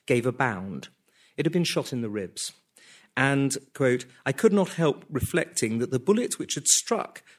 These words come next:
the chestnut horse was, um, sorry, had certainly passed within a foot of my head."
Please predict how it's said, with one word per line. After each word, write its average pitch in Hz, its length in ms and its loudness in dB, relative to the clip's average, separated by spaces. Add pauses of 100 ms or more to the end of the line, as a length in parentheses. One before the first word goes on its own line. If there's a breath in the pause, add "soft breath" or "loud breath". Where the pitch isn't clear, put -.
the - 60 -2
chestnut 110 560 -4
horse 123 440 -2 (360 loud breath)
was, 127 480 0 (120)
um, 123 420 -2
sorry, 117 240 2
had 156 280 0
certainly 170 540 4
passed - 440 -4
within 123 240 -2
a 117 60 -2
foot - 340 -4
of 117 140 -10
my 107 140 -6
head." 98 340 -10